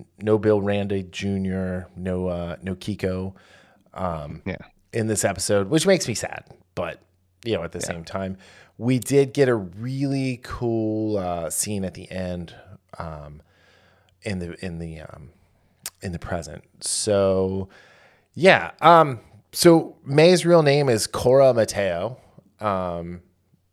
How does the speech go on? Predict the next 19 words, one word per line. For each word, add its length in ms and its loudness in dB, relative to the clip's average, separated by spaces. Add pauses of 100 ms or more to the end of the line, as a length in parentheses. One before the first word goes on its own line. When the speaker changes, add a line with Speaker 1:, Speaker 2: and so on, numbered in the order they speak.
(340)
Speaker 1:
she's 580 -6
recruited 460 -2
by 600 -2 (360)
Dominique 420 -4
Tipper 460 0
to 80 -10
come 500 -4
work 320 -8
for 420 -6
a 120 -8
company, 680 -6 (680)
um, 380 -10
that 400 -8 (240)
produces 640 -2 (180)
all 140 2
sorts 280 0
of 80 -4
stuff, 480 4 (180)
and 760 0